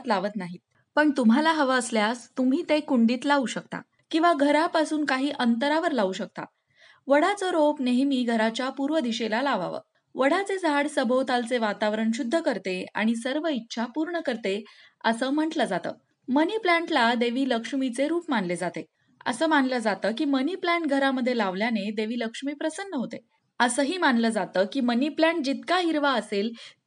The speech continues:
तितकी तुमच्या घराची आर्थिक स्थिती चांगली राहील. मनी प्लांट नेहमी आग्नेय दिशेला लावावा.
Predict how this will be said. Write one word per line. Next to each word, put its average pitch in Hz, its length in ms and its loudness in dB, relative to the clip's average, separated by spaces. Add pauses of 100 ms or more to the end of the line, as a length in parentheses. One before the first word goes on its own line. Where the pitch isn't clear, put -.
तितकी 302 300 2
तुमच्या 294 400 2
घराची 240 420 0
आर्थिक 208 380 -2
स्थिती 208 300 -8
चांगली 247 380 -2
राहील. 170 280 -6 (320)
मनी 311 280 2
प्लांट 294 440 2
नेहमी 262 400 2 (100)
आग्नेय 226 340 2
दिशेला 220 420 -2
लावावा. 185 360 -2